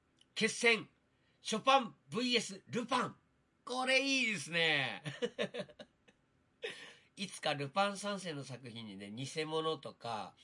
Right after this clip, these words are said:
あのー、ルパン三世のファンっていう形で、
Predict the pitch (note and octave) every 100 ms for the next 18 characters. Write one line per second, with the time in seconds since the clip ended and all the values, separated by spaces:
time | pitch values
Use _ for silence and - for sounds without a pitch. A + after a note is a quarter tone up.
0 | - - _ - G#2 G2+ F#2 F#2 F2 E2+
1 | F#2 C#3+ F3+ F3+ E3+ F3 E3+ D#3 D3 B2+
2 | A#2+ - E3 E3 D3+ - C3+ A#2+ A#2+ A#2
3 | A2 - _ C3+ E3 C#3 D3 E3 E3 A#2+